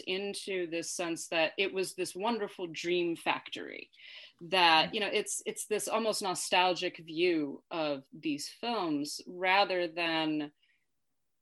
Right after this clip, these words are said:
taking any sort of time to critique them, taking any sort of time to truly criticize them. And when they do, only really paying lip service to it. So doing it in a very limited way. Um,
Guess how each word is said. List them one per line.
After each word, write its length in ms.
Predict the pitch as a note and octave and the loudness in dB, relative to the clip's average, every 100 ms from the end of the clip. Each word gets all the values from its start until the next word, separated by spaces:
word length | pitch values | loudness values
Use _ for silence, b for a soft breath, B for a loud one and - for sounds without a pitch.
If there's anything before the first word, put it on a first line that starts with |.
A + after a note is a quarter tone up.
| _ _ _ - | _ _ _ -10
taking 440 | - C4 A#3+ G3+ | 2 4 4 2
any 280 | A3+ A#3+ B3 | 2 4 4
sort 300 | A#3 A3 F#3 | 2 -2 -2
of 100 | E3 | -4
time 440 | - F3+ F3 D#3 D3+ | -4 -4 -2 -2 -4
to 120 | F3 | -10
critique 480 | - C#3+ F3+ F3+ - | -12 -6 -4 -6 -6
them, 200 | F#3 F3 | -6 -6
taking 320 | F3 D3 E3+ | -8 -8 -6
any 160 | F#3 G#3+ | -4 -4
sort 280 | - F3+ E3 | -4 -6 -6
of 120 | - | -6
time 200 | D#3+ D3+ | -8 -8
to 60 | - | -10
truly 340 | - D#3 - - | -8 -8 -8 -10
criticize 560 | A#3 A#3 A3+ F3 D#3 D#3 | -6 -4 -4 -2 -4 -4
them. 160 | D#3 | -4
And 220 | F#3+ F#3+ | -4 -2
when 180 | G#3 G#3 | -2 0
they 140 | F3+ D#3+ D#3+ | -2 -2 -2
do, 480 | A#3+ C4+ G#3+ D3 C#3 B B B - | 2 4 4 2 -4 B B B 6
only 360 | D#4 C#4 A3+ | 8 10 6
really 280 | F#3+ G3 F#3+ | 4 2 2
paying 360 | - E3+ D#3 E3 | 2 0 2 2
lip 200 | B3 B3 | 0 0
service 480 | - F3+ D#3+ D#3+ - | 0 0 -2 -4 -4
to 200 | D#3+ C#3+ | -2 -2
it. 120 | C#3+ | -2
So 120 | F#3 | -6
doing 360 | E3 G#3+ G#3 F#3 | 0 0 2 0
it 80 | |
in 140 | E3 D#3+ | 0 -2
a 40 | |
very 380 | D#3 F3 G#3+ F#3 | 0 2 4 4
limited 460 | E3 E3 D#3 D3 B2 | 2 0 0 -2 -6
way. 520 | D3+ F#3+ D3 - - B B B B B _ - | -4 -2 -2 -4 -10 B B B B B _ -2
Um, 720 | F#3 F3+ E3+ E3 D#3+ D#3+ D#3 | 2 4 4 2 2 0 -4